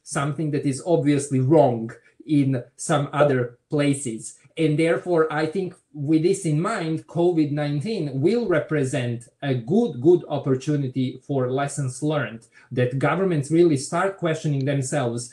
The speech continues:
"Well, why did we fail so badly, uh, with coping with, with the crisis?" And on the other hand, we have Germany. I mean, Germany has been used, for example, in the U K often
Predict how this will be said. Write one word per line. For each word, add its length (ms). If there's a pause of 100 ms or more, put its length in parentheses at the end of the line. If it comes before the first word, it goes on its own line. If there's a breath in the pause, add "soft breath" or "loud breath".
(180 soft breath)
"Well, 340
why 320
did 260
we 120
fail 640 (180)
so 340
badly, 640 (920)
uh, 440
with 300
coping 540
with, 240
with 220
the 60
crisis?" 640 (260)
And 380 (120)
on 180
the 100
other 180
hand, 280
we 120
have 200
Germany. 400
I 80
mean, 320
Germany 360
has 220
been 200
used, 280
for 140
example, 380
in 140
the 100 (140)
U 40
K 380 (260)
often 540